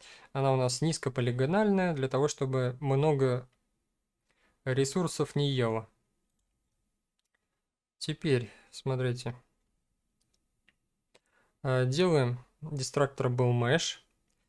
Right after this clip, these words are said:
Если вы не знаете, и у вас этой штуки нету,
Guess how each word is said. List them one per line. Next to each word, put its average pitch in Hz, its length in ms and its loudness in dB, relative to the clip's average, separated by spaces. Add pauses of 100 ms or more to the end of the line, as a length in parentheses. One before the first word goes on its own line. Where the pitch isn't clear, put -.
(140)
Если 143 300 0
вы 135 180 4
не 135 140 4
знаете, 135 500 0 (300)
и 151 120 -6
у 139 120 2
вас 139 260 2 (220)
этой 135 300 2
штуки 123 380 -4
нету, 135 480 0